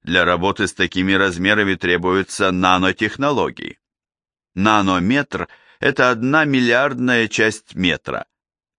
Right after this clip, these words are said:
В одном нанометре может уместиться примерно пять атомов. Возможно, это ключевая проблема, с которой нам придется столкнуться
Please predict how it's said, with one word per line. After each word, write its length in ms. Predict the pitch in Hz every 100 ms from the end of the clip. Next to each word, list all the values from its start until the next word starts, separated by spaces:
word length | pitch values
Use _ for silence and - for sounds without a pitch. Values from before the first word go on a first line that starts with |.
| _
В 120 | 80
одном 480 | 98 92 104 107 95
нанометре 760 | 92 92 87 87 87 90 101 95
может 320 | 90 92 90
уместиться 640 | 87 85 - 92 - 98
примерно 680 | 82 87 85 87 90 90 87 _ _ _
пять 400 | - 101 98 - -
атомов. 580 | 80 - 55 50 - _ _ _ _ _ _ _ - -
Возможно, 580 | 113 131 185 220 185 190
это 320 | 156 165 165
ключевая 840 | 151 - 165 160 180 170 170 131 107
проблема, 680 | 107 101 95 90 85 85 - _ _
с 100 | -
которой 400 | 113 104 113 107
нам 180 | 104 101
придется 460 | 107 92 98 - 92
столкнуться 800 | - 87 - 139 131 - -